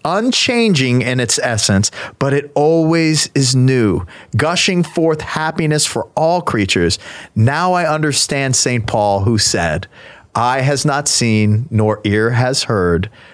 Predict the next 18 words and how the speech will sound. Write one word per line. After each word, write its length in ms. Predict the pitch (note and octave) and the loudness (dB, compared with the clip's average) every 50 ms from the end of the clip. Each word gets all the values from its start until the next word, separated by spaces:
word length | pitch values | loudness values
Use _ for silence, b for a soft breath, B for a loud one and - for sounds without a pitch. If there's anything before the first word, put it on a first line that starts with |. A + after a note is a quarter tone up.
| B B B | B B B
nor 260 | G#2+ A2 B2 C#3 C#3+ | 0 0 2 0 0
has 200 | D3 D3+ C#3+ C3+ | 0 -2 -2 -2
it 140 | D3 - - - | -4 -4 -4 -4
entered 340 | B2 C3+ C#3+ - - D3+ | -4 -4 -2 -2 -2 -2
into 280 | C#3+ - C3+ C3 - D3 | 0 0 -2 0 -2 -2
the 80 | C3 A#2+ | -2 -4
heart 380 | - - B2+ A#2+ B2+ C#3+ D3 | -4 -2 -2 -2 0 0 0
of 120 | D3+ C#3+ C3+ | -2 0 0
man 400 | A2+ G2+ F#2+ F#2 F2+ F2 F2+ - B B B B B | 0 0 0 0 0 0 -2 -4 B B B B B
what 200 | B G#2 G2+ E2 | B 0 0 0
God 280 | F2 G#2 G2+ G2+ G#2 F#2+ | 0 0 0 0 0 0
has 140 | G#2 G2 - | 0 -2 -2
prepared 500 | - A#2 G2+ - - G2 F2+ F#2 F2 - | -4 -4 -2 0 0 0 2 0 0 0
for 120 | - G2 | -2 -2
those 340 | E2+ F2+ F2+ F2+ F2 E2+ - | -2 0 0 2 2 0 0
who 80 | - F#2 | -2 -2
love 240 | E2 D#2+ D#2+ - - | 0 0 -2 -2 -6
him." 160 | D2 C#2 | -8 -10